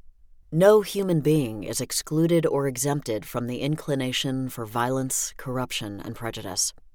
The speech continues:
The human environment, such as family, school, culture, community, and country, heighten or lessen people's inclination for violence, corruption, and prejudice.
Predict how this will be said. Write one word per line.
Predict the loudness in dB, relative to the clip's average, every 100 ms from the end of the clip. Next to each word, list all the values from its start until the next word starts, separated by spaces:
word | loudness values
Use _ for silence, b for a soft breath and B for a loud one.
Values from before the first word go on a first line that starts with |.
| -20 -20 -20 -20 -20 0
The | 2
human | 4 6 6
environment, | 6 6 6 6 2 -4 -8 -6
such | -4 -4 -4
as | -4
family, | 0 2 2 0 0 -2
school, | -4 -4 -2 -2 -2 -4 -6 -14
culture, | -2 0 0 -2 -4 -4 -8
community, | -2 2 2 2 2 -2
and | -4 -8
country, | -4 -4 -4 -8 -8 -10 -16 -14
heighten | 2 2 2 -2 -2
or | 0
lessen | 2 2 0 -2 -8
people's | -8 -4 -2 -2 -2
inclination | -4 -4 -6 -4 -4 -2 -2 -4 -8
for | -6 -2
violence, | 0 0 0 0 -2 -4 -8
corruption, | -4 -4 -2 -4 -4 -6 -10
and | -10
prejudice. | -8 -8 -8 -6 -4